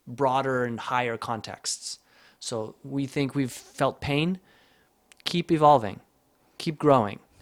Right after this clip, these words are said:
There's more there. We think we've felt bliss and joy, keep opening, keep stretching.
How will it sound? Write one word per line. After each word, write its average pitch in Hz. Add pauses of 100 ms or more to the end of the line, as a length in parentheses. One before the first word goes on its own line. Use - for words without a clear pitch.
(440)
There's 143
more 139
there. 101 (420)
We 127
think 139
we've 139
felt 131
bliss 139
and 131
joy, 131 (840)
keep 160
opening, 117
keep 156 (220)
stretching. -